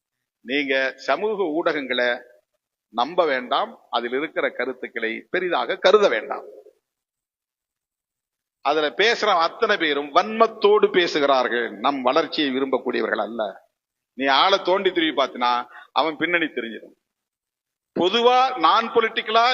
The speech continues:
யாராவது கிரிட்டிசைஸ் பண்ணாங்கன்னா அதுக்கு நம்ம பதில் சொல்லலாம். ஒவ்வொருத்தரும் ஒவ்வொரு ப்ரீ கன்சீவ்டு தாட்ஸ், முன்முடிவு எடுத்துக்கொண்டு நம்மை பற்றி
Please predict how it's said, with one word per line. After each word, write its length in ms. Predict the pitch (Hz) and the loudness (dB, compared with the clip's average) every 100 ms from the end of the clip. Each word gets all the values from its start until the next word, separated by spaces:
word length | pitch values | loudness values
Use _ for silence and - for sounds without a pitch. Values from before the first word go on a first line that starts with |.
| 175 | 2
யாராவது 340 | 170 196 214 | 0 0 -2
கிரிட்டிசைஸ் 480 | 190 185 196 190 - | -4 -8 -4 -4 -2
பண்ணாங்கன்னா 360 | 160 160 175 247 | 0 0 2 0
அதுக்கு 180 | 180 151 | 0 -2
நம்ம 140 | 127 | -2
பதில் 200 | 131 127 120 | -4 -4 -6
சொல்லலாம். 280 | 98 95 - _ _ _ _ _ - - - | -6 -10 -14 _ _ _ _ _ -20 -8 0
ஒவ்வொருத்தரும் 640 | 165 214 226 240 254 247 208 | 4 4 4 4 4 4 2
ஒவ்வொரு 240 | 196 190 185 | 2 2 2
ப்ரீ 140 | 240 247 233 | 2 2 2
கன்சீவ்டு 460 | 220 - 240 226 202 202 | 2 2 -2 0 4 6
தாட்ஸ், 380 | 196 - - - - - - _ - | 6 2 -8 -10 -16 -20 -20 _ -6
முன்முடிவு 480 | 160 226 262 254 247 226 | -2 0 4 4 6 4
எடுத்துக்கொண்டு 600 | 226 226 202 180 170 175 180 - - - - | 2 0 0 0 2 2 0 -4 -14 -8 2
நம்மை 220 | 208 247 269 254 | 4 6 6 4
பற்றி 220 | 240 | 2